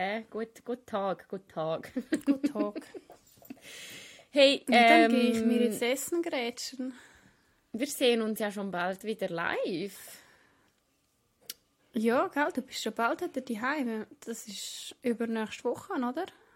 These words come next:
Speaker 2: Nein.
Speaker 1: Ja,
Speaker 2: Üb-,
Speaker 1: nächste
Speaker 2: nächste Woche,
Speaker 1: Woche.
Speaker 2: am Mittwoch kommst du heim.
Speaker 1: <laughs>
Speaker 2: Habe ich mir fett in meinen
Speaker 1: Nächste
Speaker 2: Kalender
Speaker 1: Woche.
Speaker 2: getragen.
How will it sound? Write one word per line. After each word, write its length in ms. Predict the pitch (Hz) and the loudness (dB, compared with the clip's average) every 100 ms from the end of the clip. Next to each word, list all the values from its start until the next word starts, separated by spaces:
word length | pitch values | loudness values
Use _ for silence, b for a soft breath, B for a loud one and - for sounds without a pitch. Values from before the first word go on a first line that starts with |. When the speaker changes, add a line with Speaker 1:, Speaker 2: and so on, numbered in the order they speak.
| _ - | _ -4
Speaker 2:
Nein. 680 | 214 196 202 202 202 208 170 | -2 0 0 -2 -2 -4 -4
Speaker 1:
Ja, 160 | 170 240 | -6 0
Speaker 2:
Üb-, 220 | 254 339 | 2 4
Speaker 1:
nächste 40 | 233 | 8
Speaker 2:
nächste 460 | 247 427 - - | 8 8 4 -2
Woche, 320 | 392 453 - 381 | 0 2 0 -2
Speaker 1:
Woche. 160 | 208 208 | -2 -2
Speaker 2:
am 180 | 220 | 0
Mittwoch 420 | 240 415 - 339 254 | 0 -2 -6 -4 4
kommst 280 | 370 233 | 4 6
du 60 | 381 | 6
heim. 340 | 254 339 370 - | 4 2 0 0
Speaker 1:
<laughs> 40 | |
Speaker 2:
Habe 140 | 349 214 | -4 -2
ich 40 | |
mir 100 | - | -4
fett 300 | - 269 285 | -2 -2 2
in 80 | 294 | 8
meinen 220 | 330 302 | 10 8
Speaker 1:
Nächste 160 | 453 339 | 4 2
Speaker 2:
Kalender 320 | 262 294 294 | 2 2 2
Speaker 1:
Woche. 180 | 294 285 | 0 -6
Speaker 2:
getragen. 520 | - 277 247 220 233 | -4 -4 -4 -6 -14